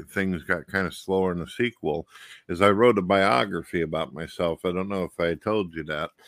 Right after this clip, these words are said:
Um, the reason why I haven't released it, even though it's been complete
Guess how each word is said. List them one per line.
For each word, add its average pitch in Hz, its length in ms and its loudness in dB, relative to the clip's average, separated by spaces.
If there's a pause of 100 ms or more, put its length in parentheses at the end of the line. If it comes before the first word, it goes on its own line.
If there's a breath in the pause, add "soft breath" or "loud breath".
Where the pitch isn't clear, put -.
(380 loud breath)
Um, 92 460 2 (100)
the 117 100 4
reason 127 460 2
why 110 200 6
I - 20 6
haven't 107 420 2
released 101 540 -2
it, 113 120 -4
even 87 260 0
though 90 100 2
it's 90 100 -4
been 90 180 -10
complete 90 480 -6